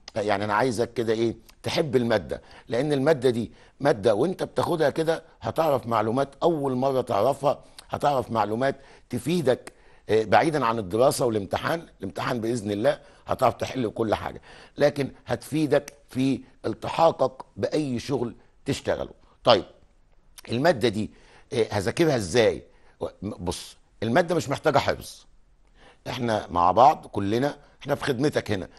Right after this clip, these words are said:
المادة هنشرحها لك بأسلوب بسيط جدًا، بأسلوب شيق جدًا. في نهاية كل حلقة هنقول أسئلة، والأسئلة دي انت تشاركنا فيها أو تشاركينا فيها كطالب أو كطالبة في الدبلوم السنة دي إن شاء الله.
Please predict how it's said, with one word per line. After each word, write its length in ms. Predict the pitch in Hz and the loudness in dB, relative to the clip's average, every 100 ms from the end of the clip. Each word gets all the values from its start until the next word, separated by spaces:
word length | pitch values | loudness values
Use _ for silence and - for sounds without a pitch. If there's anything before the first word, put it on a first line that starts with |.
| - - | -20 -12
المادة 320 | 117 135 104 110 | -2 -2 0 -2
هنشرحها 480 | 101 104 104 131 | -2 -4 -2 2
لك 120 | 117 80 | 2 0
بأسلوب 400 | 85 82 - 107 | -6 -8 -4 -2
بسيط 240 | 92 101 | -4 -6
جدًا، 380 | 80 101 101 143 | -8 -6 -4 -6
بأسلوب 320 | - - 104 | -8 -10 -10
شيق 300 | - 117 104 | -6 -4 -4
جدًا. 420 | 71 120 117 151 147 - - - | -2 -4 -2 -8 -10 -20 -20 -14
في 100 | - | -6
نهاية 200 | 117 151 | 0 2
كل 300 | 165 - 143 | 0 0 2
حلقة 360 | 127 139 127 - - - - | 4 2 2 -8 -16 -20 -6
هنقول 460 | 107 110 131 127 - | -4 -2 -2 -2 -4
أسئلة، 480 | 95 - 143 135 90 - - - | -10 -4 0 2 0 -4 -16 -6
والأسئلة 480 | 107 113 104 127 123 | -4 -2 -4 0 0
دي 200 | 113 123 | 0 -4
انت 200 | 135 151 | -4 -2
تشاركنا 520 | 127 - 117 135 113 | -4 0 0 0 -2
فيها 260 | 104 123 117 | -4 0 0
أو 120 | 95 | 0
تشاركينا 500 | 92 - 92 117 - | -4 -4 -6 -4 -6
فيها 300 | 113 117 - - - - | -4 -6 -8 -14 -20 -10
كطالب 380 | - - 139 117 - | -4 4 4 4 0
أو 100 | 104 | 0
كطالبة 580 | - 101 98 113 101 80 - - | 0 -2 0 2 0 -2 -6 -18
في 240 | - 117 98 | -8 -6 -4
الدبلوم 520 | 85 87 95 123 107 | -6 -6 -4 -4 -4
السنة 340 | 87 98 113 | -8 -4 -2
دي 120 | 107 | -2
إن 60 | 95 | -6
شاء 220 | - 98 | -4 -2
الله. 300 | 95 123 165 | 2 2 0